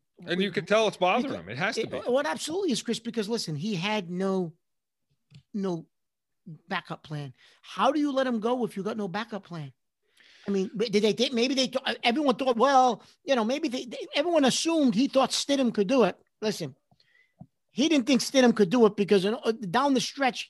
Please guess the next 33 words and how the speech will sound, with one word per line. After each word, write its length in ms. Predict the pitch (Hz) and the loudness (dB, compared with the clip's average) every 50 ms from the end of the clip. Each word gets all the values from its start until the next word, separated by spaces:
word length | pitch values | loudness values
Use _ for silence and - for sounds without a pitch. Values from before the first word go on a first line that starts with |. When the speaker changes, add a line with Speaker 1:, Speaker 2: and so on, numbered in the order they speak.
| _ - | _ -4
Speaker 2:
he 120 | - 226 | -4 0
very 260 | 220 247 262 262 269 | 4 4 6 6 8
easily 300 | 269 269 262 196 247 240 | 6 6 6 4 2 0
could 160 | 202 - 233 220 | 0 0 0 0
have 60 | - | 0
started 360 | - - 254 233 226 214 180 | 0 2 4 4 4 2 2
him 180 | 175 202 202 196 | 0 0 0 0
over 180 | 196 180 180 | 0 0 0
Newton, 420 | 180 196 226 247 233 180 160 151 - _ _ _ _ _ _ - | 0 0 0 0 -2 -4 -6 -6 -8 _ _ _ _ _ _ -6
and 140 | 226 208 208 | -2 -2 0
he 60 | 214 | 0
wouldn't 280 | 190 254 262 226 208 | 2 2 4 4 4
do 160 | 185 240 277 240 | 4 6 6 6
it 120 | 202 - | 4 4
because 340 | - 196 156 - 190 175 170 | 2 -2 0 2 0 0 0
they, 240 | 151 202 202 190 - 269 | 0 0 0 -2 -2 -6
you 120 | 208 226 | -4 -2
know, 160 | 220 190 214 | 0 0 0
uh, 140 | - 220 214 185 - - | 0 0 -2 -2 -2 -6
uh, 40 | - 202 190 - - - - - | -8 -8 -10 -12 -18 -14 -6 -2
McDaniels 500 | 233 220 170 233 277 349 381 339 247 196 | 0 4 6 6 6 6 8 6 6 6
even 180 | 233 247 226 226 | 6 4 6 6
made 160 | 240 247 202 | 4 4 4
the 80 | 214 | 2
comment, 320 | 214 - 262 269 262 262 254 | 0 0 0 2 2 2 0
"Well, 120 | 240 247 262 | -2 -2 -2
we 140 | 277 277 | -2 0
know 120 | 269 285 302 | 2 4 4
what 140 | 277 254 - | 4 4 4
we 100 | 208 202 | 2 0
got 220 | 185 233 240 311 | 2 2 2 2
with 120 | 226 180 - | -2 -8 -10
Stidham," 400 | - - 233 220 185 160 151 | -6 -2 0 0 0 0 -4